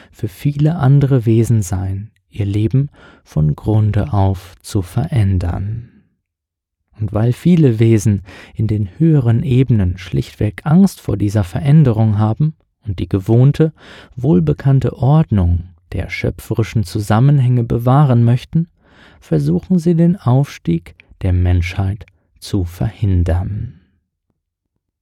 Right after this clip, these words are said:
Viele nichtmenschliche Wesen von anderen Entwicklungsebenen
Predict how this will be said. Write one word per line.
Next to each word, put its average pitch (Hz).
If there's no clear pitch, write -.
Viele 104
nichtmenschliche 110
Wesen 113
von 95
anderen 110
Entwicklungsebenen 135